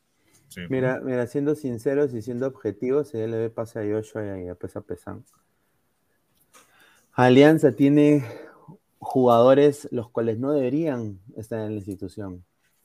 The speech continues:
Speaker 2: Por lo menos Cristal, tú le puedes hacer algunos cambios a esa base que tiene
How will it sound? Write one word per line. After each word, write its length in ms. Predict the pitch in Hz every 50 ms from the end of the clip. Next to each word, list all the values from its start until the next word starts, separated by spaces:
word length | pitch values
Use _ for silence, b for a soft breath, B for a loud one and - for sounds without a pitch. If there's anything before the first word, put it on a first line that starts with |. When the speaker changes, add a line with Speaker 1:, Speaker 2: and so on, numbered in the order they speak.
| _ _ _ _ _ _ _ _
Speaker 2:
Por 160 | - 113 110
lo 140 | 113 117 117
menos 340 | 131 143 151 151 156 143 -
Cristal, 840 | - 131 117 113 104 - - - 147 143 147 156 160 151 - - -
tú 120 | - 143
le 120 | 147 151 143
puedes 240 | 147 - 151 147 143
hacer 200 | - - 151 147
algunos 420 | 143 147 156 156 151 135 123 - _
cambios 880 | - 160 151 156 156 151 151 147 147 151 160 185 180 - - - _ _ _ _ _ _ _
a 160 | - 117 120
esa 280 | 127 135 131 - 143 139
base 320 | 143 147 143 - 151 143
que 120 | - 123 113
tiene 500 | 113 - 131 131 131 131 135 160 240